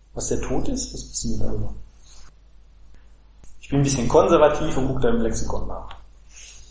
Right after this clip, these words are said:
Und dort habe ich gefunden: Tod ist der Zustand eines Organismus nach dem irreversiblen Ausfall aller Lebensfunktionen.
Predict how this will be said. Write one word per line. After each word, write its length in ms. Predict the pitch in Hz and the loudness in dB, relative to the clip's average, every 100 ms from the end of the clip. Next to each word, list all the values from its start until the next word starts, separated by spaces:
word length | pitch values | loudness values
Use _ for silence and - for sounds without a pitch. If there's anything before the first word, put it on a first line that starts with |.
| - - - - - - - | -16 -6 -4 -2 -4 -6 -4
Und 340 | 113 120 117 - - - - - - - - - | 0 0 0 -4 -6 -8 -8 -6 -8 -12 -12 0
dort 240 | 135 139 - | 6 6 6
habe 140 | - | -2
ich 80 | - | -4
gefunden: 540 | - - 156 120 - - - - - - - - - - - - - - - - | -4 -2 -2 -4 -6 -8 -8 -10 -16 -20 -20 -20 -20 -20 -20 -20 -20 -20 -20 -14
Tod 480 | - - 233 320 - | -2 4 6 6 2
ist 220 | - - | -2 0
der 200 | 156 - | 4 4
Zustand 680 | - 208 262 233 196 202 - | 2 -2 0 2 2 2 2
eines 320 | 139 135 - | 2 2 4
Organismus 1300 | 123 113 107 107 110 - 101 294 - - - - - - - - | 2 4 0 -2 -4 -6 -2 -2 -4 -8 -12 -18 -20 -20 -20 -10
nach 280 | 123 131 - | 2 2 2
dem 240 | 131 131 233 | 0 0 0
irreversiblen 1120 | 262 240 220 170 - - 196 196 - 143 113 | 2 4 6 6 6 2 0 4 4 4 4
Ausfall 580 | 139 165 - - 165 - | 4 4 -2 0 2 4
aller 340 | 135 151 143 | 6 6 6
Lebensfunktionen. 1160 | 147 123 107 - - 104 - - - 101 101 | 4 2 0 -2 -2 -2 -2 -2 -2 -4 -6